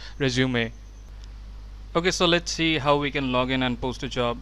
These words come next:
So this is for the employers, and, um, let's say you are an employee and looking for a job. So you just need to click a post and just need to check what are the details and click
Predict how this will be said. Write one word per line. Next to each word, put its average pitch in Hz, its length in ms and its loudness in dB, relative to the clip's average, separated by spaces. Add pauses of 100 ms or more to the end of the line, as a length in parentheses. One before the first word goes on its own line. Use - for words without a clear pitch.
(100)
So 123 300 0
this 127 180 -6
is 139 80 -6
for 135 260 2
the 123 100 2
employers, 120 800 0
and, 113 640 -2
um, 113 400 -4
let's 120 220 -4
say 127 120 0
you 120 240 0
are 113 120 4
an 113 100 0
employee 117 600 -2
and 113 320 -6
looking 117 240 -6
for 120 160 -4
a 113 40 -2
job. 117 320 -2 (540)
So 131 220 -2
you 143 180 -2
just 156 220 -6
need 156 140 -2
to 143 60 -4
click 131 280 -2
a 131 80 -2
post 120 420 -4
and 113 420 -2
just 117 200 -12
need 120 120 -4
to 120 80 -6
check 110 300 -4 (220)
what 117 160 -2
are 113 40 -2
the 113 120 -4
details 113 600 -6
and 113 520 -6
click 117 160 -6